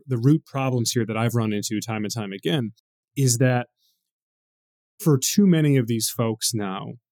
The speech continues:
because of the disproportionate media consumption habits, because of the ways in which,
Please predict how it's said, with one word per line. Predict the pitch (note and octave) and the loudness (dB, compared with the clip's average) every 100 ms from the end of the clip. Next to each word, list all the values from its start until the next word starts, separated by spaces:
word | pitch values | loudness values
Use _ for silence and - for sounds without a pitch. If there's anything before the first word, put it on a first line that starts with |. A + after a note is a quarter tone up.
| _ _ _ _ _ _ - | _ _ _ _ _ _ -2
because | C3 C#3 - D3+ C#3 | 2 2 2 0 2
of | B2+ A2 | 0 2
the | A#2 G#2+ | 0 0
disproportionate | C#3 C#3 - C#3 - - C#3 B2+ - A#2+ A2+ - _ _ _ _ | 2 2 2 0 -2 2 4 4 4 4 2 -8 _ _ _ _
media | C#3+ C3+ C#3+ C#3+ C3+ B2+ | 2 4 4 4 4 2
consumption | A#2+ B2+ A2+ C3+ B2 C3 A#2+ | 0 -2 2 4 4 2 0
habits, | B2 A#2+ A#2+ A#2 - - _ _ - | 0 0 0 -2 -4 -10 _ _ 0
because | B2+ - C#3+ C#3+ C3 - | 0 0 -2 0 0 -2
of | C3+ A#2+ A2+ A2 - _ _ _ | -2 0 0 -4 -8 _ _ _
the | B2 A#2+ | 0 2
ways | A2 B2 B2+ C3 B2+ | 2 2 4 4 4
in | C3+ A#2+ A2+ | 2 0 2
which, | A#2 A2+ - - | 2 2 0 -8